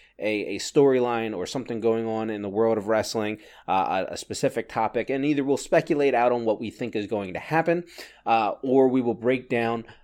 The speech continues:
uh, uh, different things that, that, that may be happening in the wrestling industry today.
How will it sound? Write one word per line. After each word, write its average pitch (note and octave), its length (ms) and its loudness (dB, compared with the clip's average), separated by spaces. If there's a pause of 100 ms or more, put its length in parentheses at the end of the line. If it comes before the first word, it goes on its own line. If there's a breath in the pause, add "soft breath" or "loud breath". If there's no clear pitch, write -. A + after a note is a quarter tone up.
uh, - 40 -20
uh, F#2+ 580 -2 (320)
different D3 380 0
things B2+ 300 -4
that, G#2 320 -2 (340)
that, G#2 340 0
that G2+ 160 -2
may A#2+ 260 -2
be A2+ 200 -4
happening G#2+ 440 -4
in G#2 80 -8
the G2 80 -8
wrestling G2+ 300 -4
industry F#2+ 300 -8
today. C3 400 2